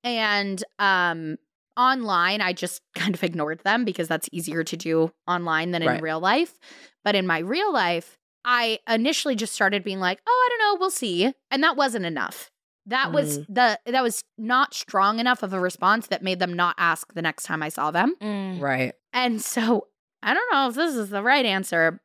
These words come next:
Speaker 1: but what I started doing was just saying, "I don't know, maybe never."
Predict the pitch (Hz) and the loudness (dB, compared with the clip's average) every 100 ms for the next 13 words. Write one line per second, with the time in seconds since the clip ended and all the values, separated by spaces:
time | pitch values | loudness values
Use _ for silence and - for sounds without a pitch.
0 | - 175 262 220 269 285 240 - - - | -20 -2 -2 2 2 2 0 -4 -14 0
1 | 349 381 220 - 254 226 202 202 220 202 | 0 0 -4 -2 0 2 0 -2 -4 -4
2 | 202 202 247 392 403 277 240 240 190 170 | -4 -2 -2 0 0 0 -2 -4 -4 0
3 | 233 | 2